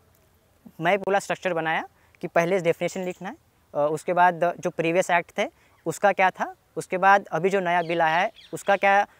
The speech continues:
अ, अचीवमेंट है और उसका क्या, अ, पॉलिसीज़ है, अ, बिफोर से, उसके क्या lacunas है जो हम को सॉल्व करके हम इंश्योर कर सकते हैं कि all citizens को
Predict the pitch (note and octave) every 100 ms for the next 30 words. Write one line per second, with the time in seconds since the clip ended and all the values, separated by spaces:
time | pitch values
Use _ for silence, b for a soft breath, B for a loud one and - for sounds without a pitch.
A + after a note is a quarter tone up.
0 | b E3 D#3+ D#3 - _ - D#3+ F3 F3+
1 | F3+ F3+ G3 F#3+ F3+ - F#3+ F#3 F#3+ b
2 | b - D3 D3 C#3 - - D#3 E3 F#3
3 | F3 G#3 - _ _ - D#3 D3 C#3+ -
4 | _ D3+ D#3 F3+ F#3+ - D#4+ _ _ _
5 | _ _ _ _ - E3 - G3+ G3+ F3+
6 | D3+ D3+ F#3 G3 G3 B3+ - - F3+ F3
7 | F#3 F#3 E3 D3+ C3+ _ _ - F#3 E3+
8 | E3 E3+ F3 E3+ - G3+ b b - F#3
9 | F3 F3 F#3 F#3+ F#3 E3+ - F#3+ A3 E3
10 | E3+ E3+ E3+ F3+ E3+ - G3 F#3